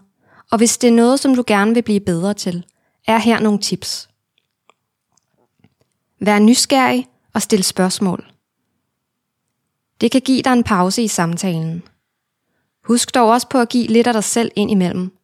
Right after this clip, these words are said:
så den anden ikke oplever samtalen som et interview. Vær til stede i samtalen. Forsøg at lade være med at bekymre dig om,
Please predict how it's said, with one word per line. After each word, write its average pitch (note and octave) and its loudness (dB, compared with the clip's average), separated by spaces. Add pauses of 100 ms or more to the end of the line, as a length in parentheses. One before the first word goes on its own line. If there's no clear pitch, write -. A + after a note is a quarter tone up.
(200)
så A#3+ 0
den A#3 2
anden A#3+ 2
ikke A3+ 0
oplever G#3+ 0
samtalen F#3 -4
som G3 -4
et F3+ -4
interview. F3 -6 (1600)
Vær G3+ 0
til G#3 -6
stede A3 0
i A#3+ -2
samtalen. E3 -6 (960)
Forsøg C#4+ 0
at C4+ -2
lade A#3 0
være A#3 0
med A#3+ 0
at A3+ 0
bekymre A#3+ -4
dig A3 2
om, G3+ -4